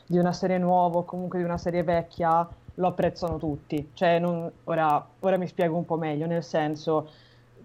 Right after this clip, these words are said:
mm, questa scena, questa sequenza di Pike, perché alla fine questa è, cioè, è una lunga sequenza dove, in solitaria di, di Pike, è stata realizzata talmente tanto bene, con talmente tanto trasporto, che secondo me anche una persona che non ha visto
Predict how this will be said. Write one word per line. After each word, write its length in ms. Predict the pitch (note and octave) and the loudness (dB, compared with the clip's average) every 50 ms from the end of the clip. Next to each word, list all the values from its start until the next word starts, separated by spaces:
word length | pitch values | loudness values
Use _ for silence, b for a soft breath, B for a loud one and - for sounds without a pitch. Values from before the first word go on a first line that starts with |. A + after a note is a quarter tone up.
| - - | -8 -4
mm, 460 | F#3 F#3 F3+ F3+ F3+ F3+ F3+ F3 E3+ | -2 0 0 2 2 2 2 2 2
questa 280 | - G#3+ G3+ - - G#3 | 2 0 0 0 -2 -4
scena, 300 | G3 - - G#3 G3 E3+ | -2 0 0 0 0 0
questa 240 | - G3+ F#3+ - F#3+ | -2 -2 -2 -2 -2
sequenza 440 | - G3 - G3 F#3 F#3 E3+ - F#3 | -2 -2 0 0 -2 0 0 0 0
di 100 | F3+ F3 | -2 0
Pike, 300 | - F#3 F3 F3 F3 - | 2 2 2 2 0 -2
perché 180 | - E3+ - - | -8 -8 -6 -4
alla 120 | E3 E3 | -4 -4
fine 200 | - G3+ F3+ D#3+ | -4 -4 -4 -4
questa 420 | - F#3 E3 D3+ - - E3 D#3+ D3+ | -2 -2 -4 -4 -2 -2 0 0 0
è, 60 | D3 | 0
cioè, 200 | - F3 D#3 D3+ | 0 0 0 0
è 40 | D#3+ | 0
una 160 | E3 E3+ E3 | 0 0 0
lunga 280 | F3 F3+ F3+ E3+ F3 | 0 0 0 -2 -2
sequenza 520 | E3+ - E3+ - F3 D#3+ D#3+ D#3 - - D#3+ | -2 -4 -2 -2 -2 -2 -2 -4 -4 -4 -4
dove, 720 | D#3 D#3 D3 D#3+ D#3 D3+ D3 D3 D3 C#3+ D3 D3 D3+ C#3+ - | -2 -2 0 2 2 4 4 4 4 4 4 2 2 0 0
in 140 | F3 F3 E3 | -2 -2 -2
solitaria 560 | - - E3 E3 D#3 F3 D#3+ D3+ D3+ D#3+ D#3 | 0 0 0 0 2 2 2 2 2 2 0
di, 280 | C#3+ C#3+ C#3 C#3 C#3+ C#3 | 0 -2 -2 -4 -2 -4
di 80 | D3+ | -4
Pike, 640 | D3 - C3+ A2+ C3 B2 C3+ - - - C#3+ C3 - B B B B B B B B B B B _ | -2 0 0 2 2 2 0 -4 -6 -4 -2 -2 -2 B B B B B B B B B B B _
è 100 | - F#3+ | -2 -2
stata 320 | F3+ - G#3 F#3+ A3 G#3+ G#3+ - - - - | 0 0 2 2 2 0 0 -6 -20 -18 -8
realizzata 580 | - - F#3+ G3 G3 G3+ G3+ F3 G3 F3+ F3+ F3 | -4 -2 0 2 2 0 0 -2 -2 -4 -2 -2
talmente 420 | F#3+ F3+ F#3+ G3 G#3 A3 A3 C4 | -2 -2 -2 -2 -2 0 -2 0
tanto 320 | B3+ G#3 F#3 F#3 F3+ G3 F3 | 0 0 -4 -2 -4 -2 0
bene, 300 | F#3 F#3 F#3+ G3+ G3+ G3+ | 2 2 2 0 -2 -4
con 180 | G3+ F#3 F3+ | -4 -6 -4
talmente 360 | F3+ F3 F3+ F3+ F#3+ F#3+ G3+ | -4 -4 -4 -4 -4 -4 -2
tanto 220 | F#3 F3+ F#3 F3 E3+ | -2 -2 -2 -2 -2
trasporto, 680 | - E3 F3 F3 - - E3 E3 D#3 D#3 D#3 - E3 - | -2 -2 -2 -2 -4 -2 0 0 0 0 -2 -8 -8 -4
che 100 | F#3 E3+ | -4 -4
secondo 480 | - - F3 E3+ G3 F#3 F#3 F#3+ F#3 | -2 -4 -4 -2 0 0 0 0 0
me 300 | F#3 F3+ F3 E3+ E3 D#3 - | 0 2 2 2 0 -2 -2
anche 440 | - E3+ F3+ F#3 F#3+ F#3 - G#3 F#3+ | -2 -2 -2 -2 -4 -2 0 0 2
una 160 | F#3+ F3+ E3+ | 2 0 0
persona 440 | F3 E3+ - - - F#3 F#3 F3+ F3 | -2 -4 -4 -2 -4 -2 -2 -2 -2
che 120 | - - | -2 -2
non 160 | F#3 F3+ E3+ D#3+ | -2 0 0 0
ha 60 | D#3+ | 0
visto 720 | D#3+ E3+ E3+ - - - - F#3+ F3+ F3 E3+ F3 F3 | 0 -2 -2 -4 -6 -4 0 2 4 4 4 2 2